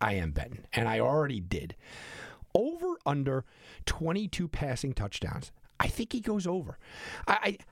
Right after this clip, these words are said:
I think he goes over. I, I think you're gonna get some of those garbage touchdowns late in the year, late in the game. Throw it, you know, and he,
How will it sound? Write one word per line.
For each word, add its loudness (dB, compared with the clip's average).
I 4
think -4
he -2
goes 2
over. 2
I, 0
I 4
think -2
you're 2
gonna 0
get -6
some 2
of 2
those 0
garbage 2
touchdowns 2
late 2
in 2
the 0
year, 2
late 2
in 0
the 0
game. 2
Throw 4
it, -4
you 2
know, 4
and 0
he, -2